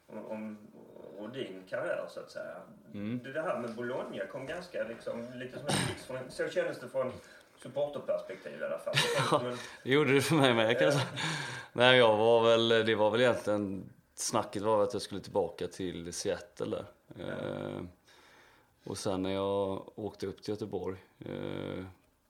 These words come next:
Speaker 2: för att egentligen skriva med Seattle, så dök Bologna upp och då fick jag ta ett beslut hur jag, hur jag ville göra det. Och då kände jag att jag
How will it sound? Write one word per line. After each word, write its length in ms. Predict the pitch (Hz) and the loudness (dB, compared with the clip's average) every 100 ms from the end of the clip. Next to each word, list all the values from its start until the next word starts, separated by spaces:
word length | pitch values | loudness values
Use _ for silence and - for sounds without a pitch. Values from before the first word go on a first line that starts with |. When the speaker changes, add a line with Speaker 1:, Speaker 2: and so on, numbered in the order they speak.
| _ | _
Speaker 2:
för 140 | - | -6
att 40 | 101 | 0
egentligen 540 | 98 - 92 92 92 | 0 -2 -6 -6 -6
skriva 360 | 87 - 98 - | -8 -2 -2 -2
med 140 | 104 | -4
Seattle, 420 | 101 113 - - - | 0 0 -2 -10 -10
så 120 | 101 | -8
dök 320 | 92 104 104 | -2 -2 0
Bologna 340 | 110 110 101 | 0 2 2
upp 300 | 98 107 - | 0 0 -4
och 60 | 95 | -6
då 80 | 95 | -6
fick 220 | - - | -6 -8
jag 100 | 90 | -6
ta 140 | 101 87 | -2 -2
ett 120 | - | -4
beslut 440 | 92 98 85 - | -10 -6 -6 -8
hur 40 | 82 | -6
jag, 180 | 87 - - - - - _ - | -4 -6 -12 -20 -20 -20 _ -4
hur 100 | 104 | 0
jag 100 | 101 | 2
ville 180 | 110 110 | 4 4
göra 380 | 113 101 113 | 6 6 6
det. 80 | 110 107 - | 2 -2 -12
Och 200 | - 95 | -8 -8
då 360 | 95 92 90 | -6 -6 -6
kände 360 | 90 - 92 85 | -6 -4 -2 -2
jag 140 | 87 | -6
att 180 | 87 - | -8 -8
jag 240 | 85 87 | -6 -6